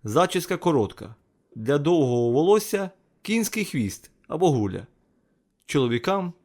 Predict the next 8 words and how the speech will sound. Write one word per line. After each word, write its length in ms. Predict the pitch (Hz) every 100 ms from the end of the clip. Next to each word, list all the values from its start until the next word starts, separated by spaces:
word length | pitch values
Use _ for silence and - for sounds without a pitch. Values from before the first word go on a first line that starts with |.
| _
чисто 360 | - 233 - 143
поголений, 680 | - 123 196 196 185 185 - _ _ _ _
без 200 | 127 160
бороди, 460 | 151 165 156 165 156 - 202 - 208 -
<laughs> 540 | - _ - - 202
класичний 640 | - 110 110 180 196 185
костюм, 480 | 160 160 - 147 107
краватка. 580 | 92 127 123 95 - -